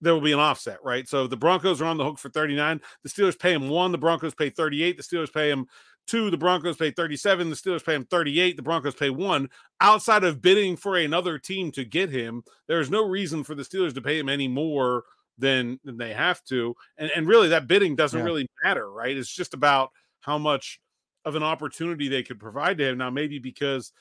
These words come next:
Speaker 1: they seem to be, uh, sort of dead set on giving Kenny Pickett another chance to win the job. Maybe a team like the Raiders who would say, "Aidan O'Connell, no, we don't care about that guy at all. Come on, Russ, be our guy."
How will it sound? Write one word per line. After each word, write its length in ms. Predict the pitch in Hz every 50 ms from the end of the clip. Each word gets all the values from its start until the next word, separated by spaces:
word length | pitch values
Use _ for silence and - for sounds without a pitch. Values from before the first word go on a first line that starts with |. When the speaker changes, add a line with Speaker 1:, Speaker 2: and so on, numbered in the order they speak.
| _ _ _
Speaker 1:
they 100 | - 143
seem 240 | - - 160 151 143
to 60 | 131
be, 420 | 117 131 131 127 127 127 135 147 - _ -
uh, 60 | 131 131 - _ 143
sort 220 | - - 175 160 139
of 80 | 120
dead 260 | 101 135 135 135 120
set 180 | - - 139 139
on 140 | 147 147 135
giving 260 | 117 123 117 127 123
Kenny 200 | 127 131 135 127
Pickett 260 | - 131 131 113 135
another 260 | 127 127 127 123 123
chance 280 | 107 - 143 135 123 -
to 80 | - 120
win 160 | 120 120 113
the 80 | 107
job. 380 | 90 127 151 156 151 151 139 131 - - - -
Maybe 160 | 208 240 247
a 40 | 214
team 140 | - 254 233
like 140 | 233 208 151
the 80 | 175
Raiders 400 | 165 196 214 214 185 170 156 -
who 80 | - 165
would 120 | 160 131
say, 260 | - 165 151 147 135 - - - - -
"Aidan 180 | 175 214 226
O'Connell, 400 | 226 - - 226 247 254 262 247
no, 120 | 208 170 139
we 120 | 147 175
don't 140 | 202 208 -
care 100 | - 196
about 160 | 165 170 165
that 120 | - 180 -
guy 180 | 165 165 151
at 60 | 131
all. 180 | 147 143 117 110
Come 140 | - - 175
on, 120 | 160 127
Russ, 200 | 123 120 131 -
be 140 | - - 170
our 120 | 151 139
guy." 300 | 123 156 151 131 117 117